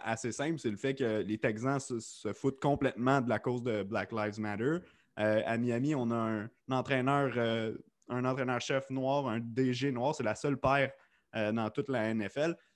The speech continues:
Puis le, le propriétaire, Stephen Ross, qui a fait des, des gros dons en argent ou qui s'est beaucoup im-, impliqué auprès de la communauté, justement auprès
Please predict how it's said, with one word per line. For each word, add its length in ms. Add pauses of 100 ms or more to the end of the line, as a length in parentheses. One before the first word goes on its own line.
Puis 160
le, 320
le 100
propriétaire, 580
Stephen 320
Ross, 300
qui 140
a 40
fait 140
des, 280
des 160
gros 340
dons 240
en 120
argent 360
ou 40
qui 80
s'est 100
beaucoup 320
im-, 180 (120)
impliqué 320
auprès 180
de 40
la 80
communauté, 380
justement 260
auprès 420